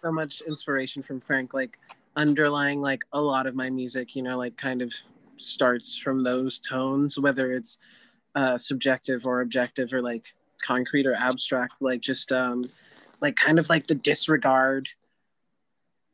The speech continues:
uh, and simultaneous, like, what's it called?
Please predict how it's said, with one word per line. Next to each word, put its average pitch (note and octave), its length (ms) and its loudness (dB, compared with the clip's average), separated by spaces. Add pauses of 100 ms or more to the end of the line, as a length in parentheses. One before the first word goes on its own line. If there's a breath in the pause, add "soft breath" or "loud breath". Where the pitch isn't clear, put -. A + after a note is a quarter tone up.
(600)
uh, C3+ 480 2 (140)
and D3 160 -2
simultaneous, C3+ 1040 0
like, A#2+ 340 0 (2000)
what's C#3 220 -12
it - 80 -12
called? - 400 -14